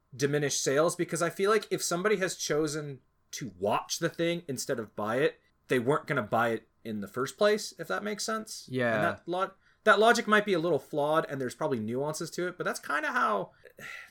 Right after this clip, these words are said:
Speaker 1: it, it's kinda just a consumer choice thing. It's like, if you re-, like, you can say you're interested in it, but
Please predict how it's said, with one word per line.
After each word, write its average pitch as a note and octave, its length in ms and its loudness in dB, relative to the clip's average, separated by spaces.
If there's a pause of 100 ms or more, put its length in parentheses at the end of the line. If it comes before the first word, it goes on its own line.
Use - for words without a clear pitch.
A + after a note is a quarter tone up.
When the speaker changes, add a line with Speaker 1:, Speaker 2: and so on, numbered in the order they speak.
(220)
Speaker 1:
it, - 140 -16
it's E3 160 -8
kinda G#3+ 180 4
just G3 140 0
a - 60 -4
consumer D#3+ 400 0
choice C#3 440 2
thing. E3 140 -2
It's D3+ 80 -2
like, C3+ 160 0
if E3+ 140 -4
you G3+ 80 0
re-, C3+ 280 -6
like, A#2+ 300 0 (300)
you F#3 120 -2
can G3 140 2
say G#3+ 160 6
you're F#3 160 6
interested D#3+ 460 0
in B2+ 100 2
it, B2 180 -4 (160)
but C3+ 200 -4